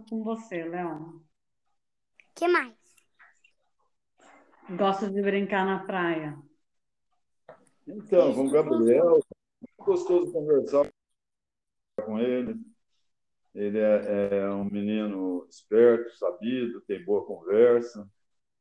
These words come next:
Speaker 3: Assim como você também, você tem uma boa.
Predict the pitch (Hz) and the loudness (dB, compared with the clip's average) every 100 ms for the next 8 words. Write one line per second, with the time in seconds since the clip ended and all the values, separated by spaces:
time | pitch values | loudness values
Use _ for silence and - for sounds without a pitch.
0 | _ _ - - 143 175 185 185 196 196 | _ _ -16 -8 -8 -6 -4 -2 0 2
1 | 190 202 190 156 107 95 120 120 131 143 | 2 0 -2 -2 -4 -6 -6 -4 -4 -6
2 | 131 143 | -4 0